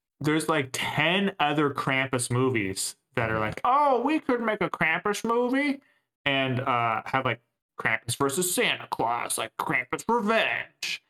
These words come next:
Speaker 1: that are
Speaker 2: <laughs>
Speaker 1: not related to this. They're different people.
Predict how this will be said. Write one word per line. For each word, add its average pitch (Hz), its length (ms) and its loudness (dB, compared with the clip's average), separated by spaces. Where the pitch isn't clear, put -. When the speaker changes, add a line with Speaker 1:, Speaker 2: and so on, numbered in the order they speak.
Speaker 1:
that 143 160 2
are 139 120 4
Speaker 2:
<laughs> - 0 -
Speaker 1:
not 175 360 4
related 135 480 4
to 120 60 2
this. 120 320 0
They're 123 220 0
different 123 300 0
people. 120 460 -2